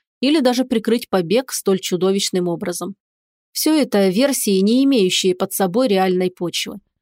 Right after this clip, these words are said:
Совпадение тоже исключить нельзя, но такое развитие событий слишком маловероятно. Как ты понимаешь, это неофициальная информация.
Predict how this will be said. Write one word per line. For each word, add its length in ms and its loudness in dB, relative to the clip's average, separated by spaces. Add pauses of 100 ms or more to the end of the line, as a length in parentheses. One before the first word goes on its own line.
(140)
Совпадение 600 0
тоже 280 0
исключить 480 -4
нельзя, 380 0
но 120 -4
такое 320 0
развитие 440 0
событий 480 0
слишком 500 -2
маловероятно. 880 -2 (480)
Как 200 -2
ты 100 2
понимаешь, 600 2
это 160 0
неофициальная 800 0
информация. 720 -6